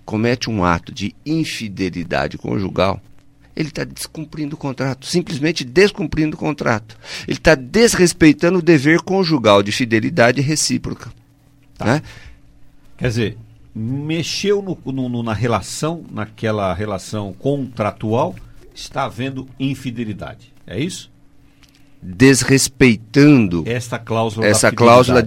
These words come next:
Speaker 1: de fidelidade recíproca.
Speaker 2: Tá.
Speaker 1: Ou seja, quem contrai um casamento, né, quem contrai um casamento, ou mesmo aquele, vamos também tratar dessa questão da relação do concubinato, porque não tá de papel passado, mas no fundo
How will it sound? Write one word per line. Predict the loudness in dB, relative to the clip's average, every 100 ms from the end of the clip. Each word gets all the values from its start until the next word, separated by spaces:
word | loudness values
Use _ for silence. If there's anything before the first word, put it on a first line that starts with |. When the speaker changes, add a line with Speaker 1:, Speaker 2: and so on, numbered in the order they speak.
| 2
Speaker 1:
de | -2
fidelidade | 2 2 2 2 2 2
recíproca. | -2 -2 -6 -8 -12 -12
Speaker 2:
Tá. | -14 -10
Speaker 1:
Ou | 0 2
seja, | 2 -2 -2
quem | -6 -6 -6 -10 -20 _ -12
contrai | -8 -6 0 0 0
um |
casamento, | -4 -6 -4 -2 -2 -4 -16 -20 _ _ -20 _ -6
né, | -4 -4 -8 -20 -8
quem | -4 -2
contrai | -2 4 4 4
um |
casamento, | 0 -2 -2 -4 -6 -8
ou | -4
mesmo | -4 -4 -4
aquele, | -6 0 0 0 -4 -6
vamos | -6 -6 -8 -8
também | -4 -2 -2
tratar | -6 -10 -6 -6
dessa | -4 -6 -6
questão | -8 -12 -10 -4
da | -4
relação | -4 -6 -6 -10
do | -8
concubinato, | -10 -8 -6 -4 -6 -8
porque | -10 -6
não | -2
tá | -2
de | -2
papel | -2 0 -2
passado, | -4 -6 -4 -4 -4
mas | -8 -6
no | -8
fundo | -6 -6 -6 -6